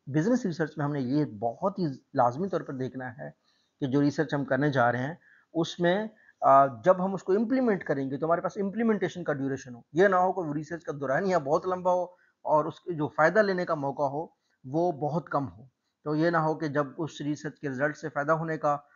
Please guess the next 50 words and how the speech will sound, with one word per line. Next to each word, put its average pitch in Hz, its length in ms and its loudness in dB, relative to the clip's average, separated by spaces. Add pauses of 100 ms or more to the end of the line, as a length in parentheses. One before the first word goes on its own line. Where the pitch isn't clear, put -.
(180)
वक्त, 156 460 0
फ़ायदा 156 200 2
लेने 165 220 0
का 143 100 -6
वक्त 180 240 -2
आ 170 80 2
जाए 156 160 0
तब 151 200 -6
तक 139 140 -8
बहुत 127 260 -8
देर, 127 280 -8 (340)
अ, 131 80 0
हो 127 180 -4
चुका 120 240 -12
हो। 139 240 -18 (460)
ठीक 165 140 -8
है, 202 100 -8
तो - 200 -12
ये 160 180 4
बिजनेस 139 360 -4
रिसर्च 135 320 -8
के 139 100 -8
बेसिक, 127 380 -8 (440)
अ, 131 80 0
प्रोसेस 135 500 -4
हैं 135 280 -4
and 127 100 -12
प्रिंसिपल्स 123 500 -12
हैं। 135 160 -20 (540)
अच्छा, 226 120 2
डिसीजन 220 380 0
मेकिंग 233 400 0
में, 220 260 -2
अ, 147 220 -2
बिजनेस 151 360 -4
का 160 100 -4
रिसर्च 151 320 -2 (100)
कैसे 143 260 -4
यूज़ 139 160 -4
होता 143 180 -8
है? 139 40 -10
सबसे 165 260 -8
पहली 180 220 -2
बात 165 240 0
होती 180 140 -8
है 190 60 -12
इन्फॉर्म्ड 156 580 0
चॉइसेस 127 340 -4
होते 117 220 -14
हैं। - 120 -18